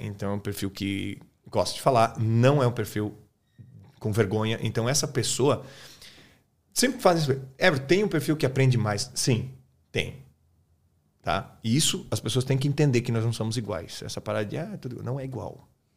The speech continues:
Nós somos diferentes. Nós convivemos em um, um, um, um ambiente onde que pessoas diferentes têm que aprender a conviver junto.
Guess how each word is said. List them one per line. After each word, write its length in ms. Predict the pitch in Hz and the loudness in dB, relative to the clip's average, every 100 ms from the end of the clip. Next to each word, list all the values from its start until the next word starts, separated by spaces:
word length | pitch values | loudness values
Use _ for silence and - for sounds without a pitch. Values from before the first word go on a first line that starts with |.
| _ - | _ -12
Nós 100 | - | -12
somos 180 | - | -10
diferentes. 640 | 95 - 110 90 - - - _ _ _ _ _ - | -12 -6 -6 -4 -8 -10 -12 _ _ _ _ _ -14
Nós 140 | 98 | -10
convivemos 840 | - 101 104 95 95 131 185 - - _ _ | -6 -4 -4 -4 -4 -2 -4 -8 -10 _ _
em 180 | 110 101 | -4 -2
um, 220 | 101 101 - _ - | -2 -8 -12 _ -12
um, 100 | 104 - 101 101 | -10 -6 -6 -6
um, 80 | 104 | -6
um 60 | 104 | -6
ambiente 520 | 95 95 101 131 - | -6 -6 -6 -6 -6
onde 280 | 110 110 117 | -4 -6 -6
que 100 | - | -6
pessoas 340 | 110 - 113 | -6 -4 -6
diferentes 600 | 104 190 - 269 143 160 | -6 -8 -6 -6 -4 -4
têm 120 | - 151 | -6 -8
que 80 | |
aprender 240 | 156 127 110 | -6 -4 -6
a 40 | |
conviver 300 | 113 127 135 | -6 -6 -4
junto. 300 | 175 127 92 | -6 -8 -10